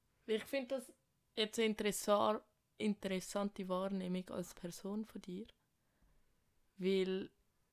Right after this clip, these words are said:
ich dich als sehr kommunikative,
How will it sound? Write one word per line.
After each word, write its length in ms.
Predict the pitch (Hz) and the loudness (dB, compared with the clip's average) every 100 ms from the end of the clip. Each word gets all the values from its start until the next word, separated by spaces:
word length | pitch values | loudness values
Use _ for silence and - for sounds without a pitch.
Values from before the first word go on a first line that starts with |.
| _ - | _ -8
ich 260 | 208 - | -6 -6
dich 240 | - 202 - - | -6 -6 -8 -4
als 440 | 190 180 - - | -2 -2 -6 -4
sehr 380 | 214 208 214 208 - - - _ _ _ _ - - - - | 2 4 2 0 -8 -20 -20 _ _ _ _ -20 -16 -14 -8
kommunikative, 1500 | - 214 214 208 - 196 - 208 202 196 - 185 185 190 | -2 2 2 0 -4 -8 -4 -2 -2 -2 -4 -2 0 -2